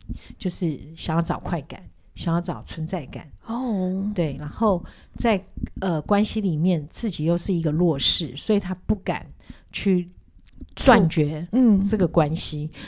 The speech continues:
Speaker 1: 所以常常会在这种的情形里面，就是这，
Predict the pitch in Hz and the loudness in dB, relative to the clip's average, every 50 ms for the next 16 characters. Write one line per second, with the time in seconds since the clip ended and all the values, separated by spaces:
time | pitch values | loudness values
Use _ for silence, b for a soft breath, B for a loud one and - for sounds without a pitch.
0 | B B - - 294 294 269 233 B B B B B - - 233 247 247 262 220 | B B 0 4 6 6 6 6 B B B B B 0 2 2 4 4 4 4
1 | 240 254 254 226 - 240 226 214 - 240 226 208 185 160 151 151 147 156 156 156 | 6 4 4 4 4 4 2 4 4 4 4 4 4 2 0 0 0 0 0 0
2 | 135 101 113 120 - - - - 190 196 - 208 190 190 170 151 165 185 180 165 | -2 -4 -8 -12 -6 -4 0 2 2 2 4 2 2 2 2 2 4 4 4 4
3 | 160 190 180 - - 196 170 160 B B B B - 262 262 | 4 0 0 2 2 0 0 0 B B B B -6 -6 -6